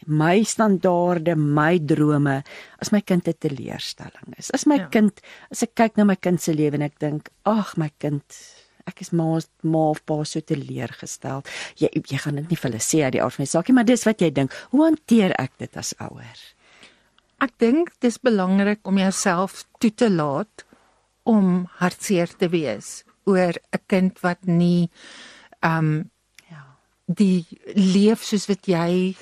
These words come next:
Speaker 2: gedroom het en gehoop het dat hy sal leef nie. Ehm, wat nie die, ehm, daai ver-, dit vervul,
Speaker 1: Hmm.
Speaker 2: die droom, die hoop. Want almal van ons het drome vir ons kinders. Ons,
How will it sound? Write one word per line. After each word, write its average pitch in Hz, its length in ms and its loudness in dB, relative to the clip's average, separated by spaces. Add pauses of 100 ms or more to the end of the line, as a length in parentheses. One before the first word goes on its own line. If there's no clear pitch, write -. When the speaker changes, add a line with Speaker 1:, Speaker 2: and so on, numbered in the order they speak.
Speaker 2:
gedroom 175 580 2
het 202 260 0
en 165 240 -2
gehoop 170 440 -4
het 202 220 0 (240)
dat 147 160 -4
hy 156 120 -2
sal 156 240 -4
leef 143 400 -4
nie. 147 200 -8 (840)
Ehm, 180 400 2
wat 175 220 0
nie 196 420 6
die, 190 300 2 (640)
ehm, 165 320 0 (1200)
daai 185 460 2
ver-, - 580 -6
dit 196 240 -2
vervul, 180 760 -2
Speaker 1:
Hmm. 170 360 -18
Speaker 2:
die 196 180 0 (100)
droom, 180 580 0
die 190 140 2
hoop. 175 380 2 (480)
Want 247 200 0
almal 262 220 2
van 214 200 2
ons 180 160 2
het 180 240 -2
drome 202 440 4
vir 202 160 -2
ons 190 200 2
kinders. 190 460 2
Ons, 175 260 -2